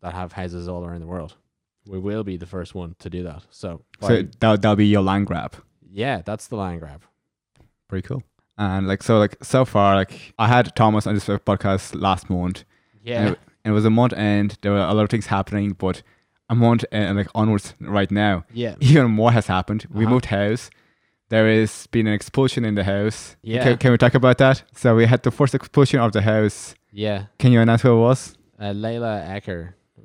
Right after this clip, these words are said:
Speaker 1: Sad to see her go, but, uh, yeah, just, I think she's, like, just wasn't, uh, she'll say,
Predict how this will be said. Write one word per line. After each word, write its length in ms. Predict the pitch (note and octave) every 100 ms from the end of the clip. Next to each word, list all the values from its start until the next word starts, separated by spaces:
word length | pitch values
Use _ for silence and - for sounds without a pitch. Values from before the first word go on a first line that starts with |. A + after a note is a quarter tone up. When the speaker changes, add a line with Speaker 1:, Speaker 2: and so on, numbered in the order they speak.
| _
Speaker 1:
Sad 260 | - G2+ G#2
to 80 | G#2
see 160 | G#2+
her 100 | F2
go, 320 | E2+ F2 E2+ F2
but, 160 | F2+ F2
uh, 240 | E2+ E2 E2 _ _
yeah, 160 | E3+ D#3+
just, 180 | C#3+ -
I 100 | C#3
think 200 | F3 D3+
she's, 240 | - C3+
like, 160 | A#2 G2
just 200 | A2+ G2+
wasn't, 380 | A2 G#2 G2+
uh, 320 | G#2+ G2 F#2+ G2 _ _ _
she'll 180 | _ C3
say, 240 | A#2 A2+